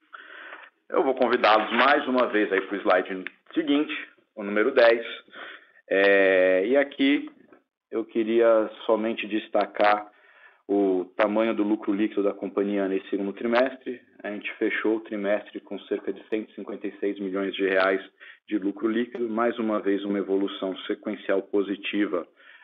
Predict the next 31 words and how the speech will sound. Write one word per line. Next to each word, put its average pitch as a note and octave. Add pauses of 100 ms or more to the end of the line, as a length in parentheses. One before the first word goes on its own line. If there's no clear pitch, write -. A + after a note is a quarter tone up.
a, F2+
superior G2+
a G2+
nove G2
por -
cento, G#2 (460)
e C3+
quando B2+
comparado A2+
ao G#2
ano G#2+
anterior, A#2+ (120)
uma A#2
evolução A2
bastante A2
expressiva G#2
aqui G2+
de G2
trinta G2
e F#2+
seis F#2+
por -
cento, B2
mas A#2
vocês G#2 (300)
têm G2
a G2
memória G2
de G2+
que G2
o, G2